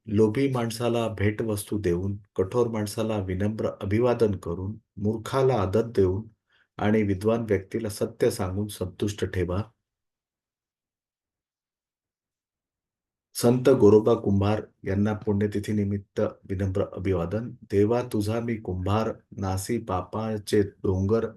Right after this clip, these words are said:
आयशा संतप्ते हो जाती, घडे साधूची संगती, पूर्ण कृपा भगवंताची,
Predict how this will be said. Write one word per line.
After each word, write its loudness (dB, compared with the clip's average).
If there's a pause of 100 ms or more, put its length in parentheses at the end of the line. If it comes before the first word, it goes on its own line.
(260)
आयशा -2
संतप्ते -4
हो 0
जाती, -6 (600)
घडे 6
साधूची 0
संगती, -2
पूर्ण -2
कृपा -4
भगवंताची, -2